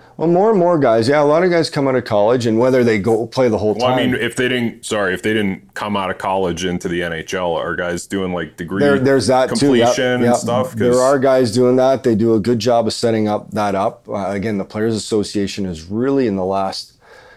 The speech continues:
Speaker 1: you know, a guy named Glenn Healy took over, and he's done a great job, I think, the last three, four years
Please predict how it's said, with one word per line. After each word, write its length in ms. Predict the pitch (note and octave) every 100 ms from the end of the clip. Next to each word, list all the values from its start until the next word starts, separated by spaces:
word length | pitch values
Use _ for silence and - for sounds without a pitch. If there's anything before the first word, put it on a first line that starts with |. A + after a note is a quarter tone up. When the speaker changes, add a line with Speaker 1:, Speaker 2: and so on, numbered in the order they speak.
| _
Speaker 1:
you 60 | G2+
know, 100 | G2
a 40 |
guy 120 | A2+
named 220 | A2+ A2+ F#2+
Glenn 220 | G#2+ G#2
Healy 280 | G2+ G2+ F2+
took 240 | G2 F#2
over, 340 | F2+ F2+ F2
and 80 | E2+
he's 140 | F#2 E2+
done 140 | F#2+
a 60 | F2
great 320 | E2 G2 F#2+
job, 240 | G2 F#2+
I 40 | G2+
think, 140 | A2
the 80 | F2+
last 340 | F2+ F2 -
three, 240 | - G#2 F#2+
four 300 | - G2 F#2
years 520 | F2 E2+ E2 -